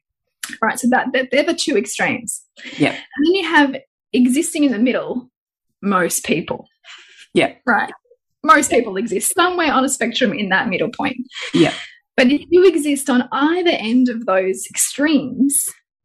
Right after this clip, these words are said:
Speaker 1: then it's very, very easy to spend all of your time justifying your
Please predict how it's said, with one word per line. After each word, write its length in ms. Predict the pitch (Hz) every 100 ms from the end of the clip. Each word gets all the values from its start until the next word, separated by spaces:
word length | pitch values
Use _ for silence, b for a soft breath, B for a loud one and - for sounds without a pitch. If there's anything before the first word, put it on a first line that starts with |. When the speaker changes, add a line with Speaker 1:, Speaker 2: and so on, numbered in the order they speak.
| _ _
Speaker 1:
then 240 | 190 294
it's 140 | 294 285
very, 420 | 269 269 285 320
very 320 | 285 247 208
easy 440 | - 220 247 185 175
to 100 | -
spend 300 | - 202 190
all 200 | 196 254
of 80 | 277
your 120 | 226
time 440 | 180 - 185 180 247
justifying 1000 | - 185 185 - 254 196 160 170 254 254 - _ _ _ _ _ _ _
your 540 | 175 208 202 190 220